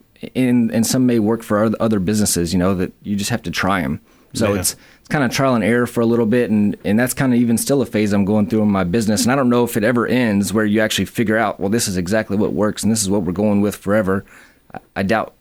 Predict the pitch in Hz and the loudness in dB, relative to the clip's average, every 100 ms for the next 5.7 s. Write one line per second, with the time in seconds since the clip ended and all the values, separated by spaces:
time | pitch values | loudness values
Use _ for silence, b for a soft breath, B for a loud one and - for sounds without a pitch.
0 | _ 101 101 98 92 120 104 107 98 92 | _ -6 -2 -4 -4 -4 -2 -2 -2 -2
1 | 117 113 92 101 B B B - - 80 | -2 0 -2 -4 B B B -10 -6 -6
2 | 80 98 95 113 107 - 110 107 107 98 | -2 -2 -2 0 0 0 0 2 2 2
3 | 98 98 - b b b b - 101 101 | 2 0 -4 b b b b -4 0 0
4 | - 104 104 98 110 113 110 101 101 107 | 0 0 0 0 0 2 2 2 0 -2
5 | 101 107 101 107 98 95 | 0 -2 0 0 2 0